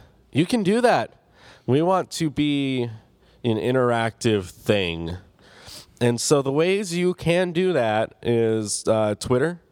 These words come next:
at Dry Spell Radio, Facebook, backslash Dry Spell Radio, and dry spell radio at gmail dot com.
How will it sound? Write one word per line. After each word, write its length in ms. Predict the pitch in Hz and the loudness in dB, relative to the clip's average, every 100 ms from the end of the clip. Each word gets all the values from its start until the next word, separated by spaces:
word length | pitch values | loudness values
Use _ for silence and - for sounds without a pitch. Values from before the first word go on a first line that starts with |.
| _ _ _ _ _ _ _ _ _ _ _ | _ _ _ _ _ _ _ _ _ _ _
at 180 | - 143 | 0 0
Dry 180 | 123 113 | 2 0
Spell 180 | - 104 | 0 0
Radio, 340 | 98 98 117 123 _ _ _ _ _ _ _ - | 0 0 -2 -8 _ _ _ _ _ _ _ 0
Facebook, 460 | 127 101 151 139 156 - _ _ _ _ _ _ _ _ _ _ _ - | 0 2 2 2 0 -12 _ _ _ _ _ _ _ _ _ _ _ -2
backslash 640 | 113 - 110 101 92 - - _ _ _ _ _ - | 0 0 0 0 -4 -10 -14 _ _ _ _ _ -2
Dry 120 | 107 | -2
Spell 240 | - 101 | 2 0
Radio, 380 | 101 101 98 95 - _ _ _ _ _ _ _ _ _ _ - - _ _ | 2 0 -2 -4 -10 _ _ _ _ _ _ _ _ _ _ -20 -20 _ _
and 160 | 123 127 | -2 2
dry 160 | 156 151 | 2 2
spell 180 | 147 | 2
radio 300 | 127 117 107 | 2 0 0
at 60 | 98 | 0
gmail 260 | 104 95 90 | 0 0 0
dot 140 | 90 | -2
com. 220 | 82 76 | -4 -8